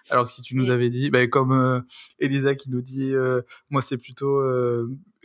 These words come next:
Speaker 1: les entreprises, euh, qui génèrent de la bonne humeur, on va pas lui
Speaker 2: Ah
Speaker 1: dire,
Speaker 2: oui.
Speaker 1: eh bon, ah bon, pourquoi ? Euh, pourquoi pas les autres ? Euh, alors que c'est vrai que là, tout de suite, en nous disant femme, on se dit, bah, pourquoi tu cibles que les femmes ?
Speaker 2: Mais dans l'ancien podcast, il y a eu une, il y a eu un petit bout de ça, non ?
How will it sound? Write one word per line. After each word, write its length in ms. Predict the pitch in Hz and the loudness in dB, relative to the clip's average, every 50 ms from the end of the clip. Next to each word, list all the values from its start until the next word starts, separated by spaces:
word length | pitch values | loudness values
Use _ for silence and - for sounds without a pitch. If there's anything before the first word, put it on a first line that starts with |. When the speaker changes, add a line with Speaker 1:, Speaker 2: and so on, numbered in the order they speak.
| - - - _ - - - | -20 -20 -20 _ -14 -6 -4
Speaker 1:
les 380 | 139 131 127 127 127 123 120 123 | -2 -2 0 0 0 0 0 0
entreprises, 600 | 127 117 - - 127 - - 147 147 139 135 131 | -2 -2 -4 -4 -4 -2 -4 -4 -4 -4 -4 -2
euh, 400 | 127 123 123 127 127 131 131 135 135 | -2 -2 -2 -2 -2 -4 -4 -6 -8
qui 200 | - - 139 131 | -8 -6 -2 0
génèrent 320 | 127 139 131 135 131 117 120 | 0 2 2 2 2 2 0
de 60 | 131 | 0
la 80 | 131 127 | 0 0
bonne 180 | 123 127 120 | 0 0 0
humeur, 300 | 127 123 131 160 190 185 - - - - - | 0 0 2 2 0 0 -2 -8 -12 -6 0
on 60 | - 131 | 2 4
va 100 | 131 127 | 4 4
pas 100 | 131 120 | 2 2
lui 120 | 117 123 | 2 2
Speaker 2:
Ah 20 | - | 2
Speaker 1:
dire, 120 | 180 165 | 4 2
Speaker 2:
oui. 60 | 151 - - | 2 2 0
Speaker 1:
eh 100 | 120 131 | 0 2
bon, 120 | 131 143 - | 2 2 2
ah 40 | 139 | 2
bon, 120 | 135 156 | 2 2
pourquoi ? 420 | - - 131 - - 139 147 160 - - | 0 0 -4 -2 -2 -2 -2 -4 -6 -8
Euh, 80 | 139 123 | -8 -4
pourquoi 240 | - 139 - 143 | -2 0 0 0
pas 160 | 139 - - 185 | -2 0 0 0
les 200 | 156 135 127 127 | 0 0 2 2
autres ? 260 | 131 156 - - - - - - - - - - _ - | 0 0 -2 -6 -10 -12 -14 -14 -14 -14 -16 -12 _ -2
Euh, 140 | 247 220 214 - | 0 0 0 0
alors 180 | 113 113 110 - | 0 -2 -2 -2
que 60 | - | -4
c'est 60 | - | -2
vrai 140 | 127 139 135 | -2 -2 -2
que 120 | 139 - | 0 0
là, 200 | 123 120 123 127 | 2 2 2 0
tout 120 | 127 - 127 | 0 -2 -6
de 60 | 117 | -6
suite, 220 | 117 131 127 - | -8 -10 -8 -6
en 80 | 120 113 | -6 -6
nous 100 | 117 117 | -6 -6
disant 240 | 117 117 117 113 113 | -4 -4 -4 -4 -2
femme, 220 | 113 - 143 147 | -2 -4 -4 -4
on 40 | 127 | -6
se 60 | 120 | -8
dit, 80 | - 120 | -6 -6
bah, 100 | 120 117 | -8 -8
pourquoi 240 | - - - - - | -8 -12 -16 -18 -18
tu 140 | - - 139 | -16 -16 -16
cibles 280 | - - - 160 - _ | -16 -14 -16 -18 -20 _
que 100 | - - | -10 -6
les 80 | 151 139 | -6 -6
femmes ? 200 | 131 - - 151 - | -6 -6 -8 -10 -4
Speaker 2:
Mais 200 | - 214 214 - - _ | 0 2 2 2 0 _
dans 120 | 202 226 226 | 0 2 4
l'ancien 300 | 240 254 254 - 359 359 | 4 6 6 4 4 4
podcast, 480 | - 269 269 - 370 415 415 - - 247 | 2 0 0 2 0 0 0 0 -2 -2
il 60 | 226 | 0
y 60 | 202 | 2
a 60 | 208 285 | 2 2
eu 80 | 370 | 2
une, 160 | 359 294 - | 2 0 -2
il 120 | - - - | -4 -4 -4
y 40 | 208 | -2
a 80 | 190 | 0
eu 80 | 233 370 440 | 0 2 0
un 60 | 370 240 | 0 0
petit 160 | - - 226 | 0 -2 -2
bout 120 | 208 233 226 | -2 -6 -6
de 60 | - | -4
ça, 180 | - - 220 202 | -2 0 0 2
non ? 160 | 202 262 349 | 2 0 -2